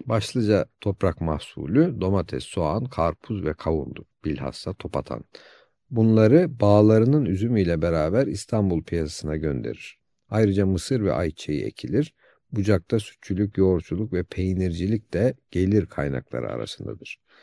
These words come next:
Bucak merkezi Büyükçekmece köyü Fatih Mahallesi ve Dizdariye Mahallesi adıyla iki mahalledir. Evleri umumiyetle ahşap, kısmen kerpiç duvarlı, bir veya iki katlı olup yeni yeni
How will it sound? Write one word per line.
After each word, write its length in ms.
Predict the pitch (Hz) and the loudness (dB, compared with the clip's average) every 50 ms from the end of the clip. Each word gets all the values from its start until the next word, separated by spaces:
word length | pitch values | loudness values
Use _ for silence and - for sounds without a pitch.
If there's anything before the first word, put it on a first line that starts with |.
| _ _ - - _ _ _ _ _ | _ _ -20 -20 _ _ _ _ _
Bucak 300 | - 143 156 175 160 160 | 0 4 4 4 4 4
merkezi 440 | 151 147 143 131 139 139 143 151 139 | 4 4 4 4 4 4 2 4 4
Büyükçekmece 640 | 139 143 143 135 - - 127 - 113 107 101 104 101 | 4 4 4 4 2 -2 -2 0 2 2 2 2 0
köyü 320 | - - - 110 131 147 | 0 0 0 2 2 2
Fatih 540 | 139 - - 123 123 120 104 - - - - | 0 0 0 2 2 2 0 -2 -8 -8 -4
Mahallesi 720 | 98 90 90 90 87 87 82 76 76 67 - - 151 139 123 | -2 0 2 2 2 0 0 -2 -2 -4 -4 -4 -4 0 0
ve 200 | 104 101 98 107 | 0 0 0 -2
Dizdariye 720 | 104 101 98 95 92 101 110 117 117 107 95 87 82 80 | -2 0 0 0 0 2 2 4 4 4 2 2 0 0
Mahallesi 640 | 76 76 73 76 76 76 78 73 69 67 - - - | -2 -4 -4 -4 -4 -4 -4 -4 -4 -6 -6 -6 -6
adıyla 460 | - 85 82 80 78 71 73 98 131 | -4 -4 -4 -4 -6 -6 -4 -4 -4
iki 360 | - - 107 104 - - - 117 | -4 -6 -8 -10 -4 -2 -2 0
mahalledir. 760 | 90 80 71 67 67 69 71 67 67 60 - - - - _ _ _ _ _ _ _ - | 0 0 -2 -4 -4 -6 -6 -6 -6 -8 -8 -10 -16 -18 _ _ _ _ _ _ _ -4
Evleri 460 | 90 92 95 90 92 92 98 117 127 | 0 0 2 2 4 4 4 4 2
umumiyetle 720 | 80 98 98 98 95 92 92 92 90 87 82 - - - | 2 0 0 0 2 2 2 0 0 0 -2 -4 -6 -6
ahşap, 540 | - - 73 69 - - - 98 113 131 - _ _ | -4 -4 -4 -6 -6 -6 -4 -2 -4 -4 -4 _ _
kısmen 520 | _ - 131 123 - - - 82 80 78 73 | _ -2 -2 -2 -2 -2 -4 -2 -2 -2 -4
kerpiç 560 | - - 76 73 - - - - - - - | -6 -6 -6 -6 -6 -8 -12 -18 -18 -16 -10
duvarlı, 560 | - 71 69 67 62 57 - 60 101 143 165 - _ _ _ _ _ _ _ - | -6 -4 -2 -2 -2 -4 -4 -2 -2 -2 -2 -2 _ _ _ _ _ _ _ -2
bir 300 | 117 123 135 123 110 95 | 2 2 4 4 4 4
veya 320 | 95 90 87 85 73 62 | 4 4 4 2 2 0
iki 160 | 80 - - | -2 -6 -10
katlı 380 | _ - - 82 - _ - 73 | _ -4 -4 -4 -4 _ -4 -4
olup 320 | 69 78 110 151 160 - _ _ _ _ _ _ _ - | -2 0 0 0 -2 -4 _ _ _ _ _ _ _ -2
yeni 480 | 104 107 117 135 160 180 214 214 185 | 2 4 6 8 8 8 6 6 6
yeni 420 | 131 107 95 90 92 110 143 165 | 6 6 6 6 4 4 2 0